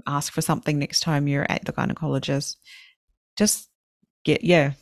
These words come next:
get some help. Don't, don't wait around until it's so bad that you end up like me,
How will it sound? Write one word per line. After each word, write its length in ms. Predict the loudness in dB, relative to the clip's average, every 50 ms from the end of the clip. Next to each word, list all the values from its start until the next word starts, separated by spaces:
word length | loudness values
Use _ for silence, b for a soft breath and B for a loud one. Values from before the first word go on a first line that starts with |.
| _ _
get 160 | 0 0 2
some 100 | 2 0
help. 280 | 2 2 0 0 0 0
Don't, 260 | 0 0 0 0 -2 -6 _ _ _
don't 220 | 0 0 0 0
wait 160 | 0 0 2
around 400 | 0 0 0 0 2 2 2 0
until 320 | 0 -2 -2 -2 -2 -2 0
it's 220 | -2 -4 -4 -4
so 360 | -6 0 2 4 4 6 4 4
bad 360 | 2 0 0 0 0 -2 -2 -2
that 140 | -2 -2 0
you 140 | 0 -2 -2
end 260 | 0 0 0 0 0 0
up 100 | -2 0
like 200 | 0 -2 -2 -2
me, 360 | -2 0 0 0 0 0 -4